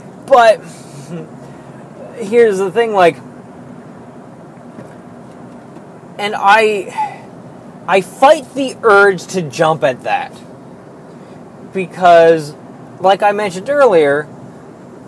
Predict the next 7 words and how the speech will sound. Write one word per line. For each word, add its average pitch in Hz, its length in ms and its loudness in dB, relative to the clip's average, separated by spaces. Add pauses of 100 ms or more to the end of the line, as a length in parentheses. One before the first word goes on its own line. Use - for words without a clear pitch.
(100)
Aislinn 247 340 -2
and 196 80 -4
I's 151 320 0
sexual 214 560 0
experience 185 720 -6
levels 127 480 0
differ. 123 500 -8